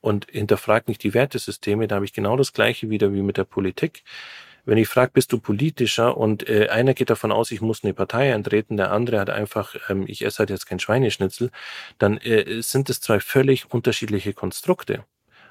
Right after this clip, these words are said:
So, ähm, d-, das muss man, das muss man eben sehen an der Stelle.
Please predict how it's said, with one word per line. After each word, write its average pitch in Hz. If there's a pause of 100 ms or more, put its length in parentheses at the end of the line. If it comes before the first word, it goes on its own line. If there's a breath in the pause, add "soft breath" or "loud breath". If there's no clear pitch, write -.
(120 soft breath)
So, -
ähm, 92
d-, 101
das 107
muss 117
man, 110
das 104
muss 113
man 110
eben 101
sehen 123
an 104
der 101
Stelle. 117